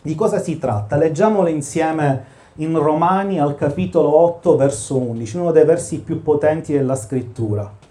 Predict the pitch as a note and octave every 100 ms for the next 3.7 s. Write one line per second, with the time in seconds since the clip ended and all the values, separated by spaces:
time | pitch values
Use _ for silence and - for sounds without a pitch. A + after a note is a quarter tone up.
0 | - - - D#3 G3 G#3 G3 - F#3+ G#3+
1 | G#3 F#3+ F3 F#3 F#3 D#3+ C#3+ - - -
2 | - F#3 F3 - G#3 G3+ G3 G3+ - C4+
3 | B3 D3+ C#3 D3 D#3+ F3